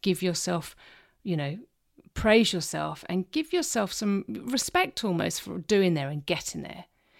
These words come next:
Eating healthily too, I've mentioned on many, many, many shows, and also <laughs> I mentioned earlier today, I fell off the wagon massively during covid. And I very, <laughs> I'm so aware of the impact that's had on me mentally,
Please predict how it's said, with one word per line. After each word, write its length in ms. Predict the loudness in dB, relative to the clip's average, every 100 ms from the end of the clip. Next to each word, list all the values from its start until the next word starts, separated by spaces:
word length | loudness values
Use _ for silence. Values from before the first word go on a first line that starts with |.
| -20 -20 -20 -12 2
Eating 340 | 4 4 4
healthily 380 | 4 4 2 0
too, 500 | 2 4 6 6 2 0
I've 240 | -2 0
mentioned 420 | 2 2 -2 -4
on 300 | -4 0 2
many, 340 | 6 8 8 8
many, 240 | 6 4
many 300 | 2 0 -2
shows, 360 | -4 -4 -2 -2
and 140 | -2
also 220 | -2 -2
<laughs> 60 | 0
I 40 |
mentioned 320 | 0 0 0 0
earlier 220 | 0 -2
today, 400 | -4 -4 -2 -4 -8 -18 -12 2
I 160 | 4
fell 240 | 4 4 4
off 100 | 4
the 100 | -2
wagon 560 | 2 4 4 4 4
massively 520 | 4 2 -2 -6 -4 -4
during 260 | -2 -2
covid. 580 | -4 -6 -6 -6 -8 -10 -14 -20 -20 -4
And 140 | 4
I 220 | 8 8 6
very, 460 | -2 2 6 6 6
<laughs> 60 | 4
I'm 100 | 2
so 360 | 2 4 4 6
aware 500 | 4 4 6 4 0 -10 -10
of 160 | -6 2
the 140 | 4
impact 320 | 6 2 0
that's 220 | -2 -4 -4
had 180 | -4
on 120 | -2 0
me 120 | 2
mentally, 680 | 4 4 2 2 2 0